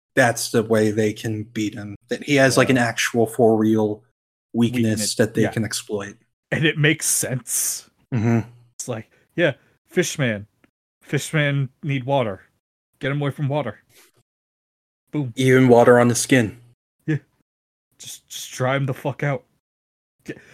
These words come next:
Speaker 2: get, get the desk lamp from SpongeBob and just
Speaker 1: <laughs>
Speaker 2: shri-, w-, shrivel him up. We need
Speaker 1: Start
Speaker 2: the
Speaker 1: singing "I'm a
Speaker 2: Cyclops.
Speaker 1: Goofy Goober." Then singing "I'm a Goofy Goober."
Speaker 2: <laughs> Oh my god. <laughs> We need to enlist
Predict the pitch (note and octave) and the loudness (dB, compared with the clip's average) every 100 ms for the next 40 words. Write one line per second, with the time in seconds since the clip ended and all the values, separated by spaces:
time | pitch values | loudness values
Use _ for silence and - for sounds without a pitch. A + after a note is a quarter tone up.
0 | _ - C#3+ - - D3+ - D3 D#3+ D#3 | _ -6 -6 -4 0 0 2 0 4 2
1 | - D3+ C3 B2 - C#3+ - - D#3 D3+ | 2 2 2 2 -2 -2 -2 2 2 2
2 | B2 C3 A2+ A2 C3+ A#2 - - - C4 | 2 2 2 -2 -6 -4 -6 -6 0 0
3 | - - B3+ E3+ A#3+ A#3+ D#3 C#4+ C4 - | 2 6 6 6 4 6 6 6 4 4
4 | D3+ D3+ D#3+ E3+ E3+ - _ - _ _ | 4 6 4 6 4 2 _ -20 _ _
5 | _ C#4 G#3+ - - - F3+ F3 C#3 - | _ -8 -6 -8 -8 0 2 6 6 4
6 | C3 F#3+ F#3+ D3 C#3 F3 - D3+ - G3+ | 4 6 6 4 0 -2 -2 -8 -4 -4
7 | - - - - B3 _ _ - C#3 B2+ | -4 -6 -8 -10 -18 _ _ -4 -2 -2
8 | A#2+ A#2+ A#2 A#2 G#2+ G#2+ - _ _ - | -2 0 0 -2 -2 -4 -6 _ _ 0
9 | F#3 - - _ _ _ - E4 E4 F4+ | 0 0 -10 _ _ _ -16 -16 -6 -4
10 | F#4+ A4 A4 _ - E3 C#3 B2+ G#2 B2 | 2 4 4 _ -10 -8 -8 -10 -10 -12
11 | C#3 - G3+ - - _ - C#3+ D3 E3+ | -12 -6 -4 -4 -8 _ -14 -8 -4 -4
12 | - G#3 D#3 D3+ D3 | 0 2 2 0 -4